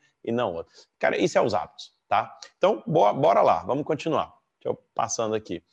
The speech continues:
Nós estamos testando aí cada vez mais melhores qualidades pra gente fazer o nosso desperta aqui. Cara, quem já se inscreveu no Desperta, escreve aqui eu. Todo mundo aqui no Zoom já se inscreveu, né? Quem,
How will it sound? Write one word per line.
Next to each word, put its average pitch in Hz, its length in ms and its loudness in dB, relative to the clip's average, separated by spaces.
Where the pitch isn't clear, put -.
Nós 107 200 -4
estamos 135 320 -2
testando 147 640 2
aí 123 100 4
cada 143 400 0
vez 127 280 2
mais 123 560 0
melhores 120 400 2
qualidades 113 500 0
pra 113 80 -8
gente 120 200 -8
fazer 104 260 -4
o 120 60 0
nosso 123 300 -4
desperta 113 800 -2
aqui. 113 400 -6
Cara, - 160 0
quem 233 600 0
já 156 160 2
se 175 140 -4
inscreveu 131 500 0
no 135 120 0
Desperta, 120 580 -2
escreve 110 420 -2
aqui - 380 -8
eu. 92 320 -2
Todo 185 220 0
mundo 135 220 2
aqui 120 160 -2
no 113 120 0
Zoom 113 220 -4
já 127 80 -2
se 127 140 -10
inscreveu, 85 560 -4
né? 110 260 -8
Quem, 165 380 0